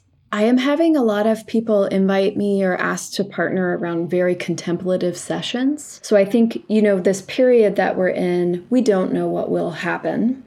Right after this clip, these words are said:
And I think it feels transitional somehow. Transitional into what? We're not sure, but I think a lot of people are sort of wanting to take space and allow themselves to have more reflect. There's one group that specifically, <laughs>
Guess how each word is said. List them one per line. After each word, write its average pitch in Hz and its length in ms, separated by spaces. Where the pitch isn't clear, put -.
And 185 280
I 175 100
think 170 500
it 180 160
feels 175 480
transitional - 720
somehow. - 640
Transitional 202 720
into 190 300
what? 240 360
We're 202 120
not 185 240
sure, 233 440
but 190 120
I 175 80
think 180 180
a 175 60
lot 170 260
of 175 180
people 160 600
are 170 200
sort 170 280
of 165 180
wanting 165 580
to - 560
take 196 240
space - 640
and 165 160
allow 165 320
themselves - 460
to - 100
have - 260
more 160 160
reflect. - 400
There's 170 160
one 170 240
group 170 280
that 160 360
specifically, 190 840
<laughs> - 60